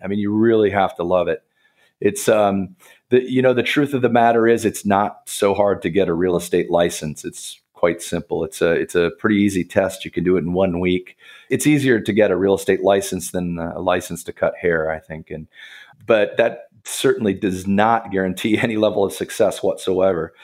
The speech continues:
Once you get that real estate license, you absolutely positively need to continue to learn.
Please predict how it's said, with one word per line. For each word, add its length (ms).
Once 260
you 60
get 220
that 160
real 160
estate 240
license, 400
you 200
absolutely 640
positively 800
need 220
to 80
continue 480
to 80
learn. 420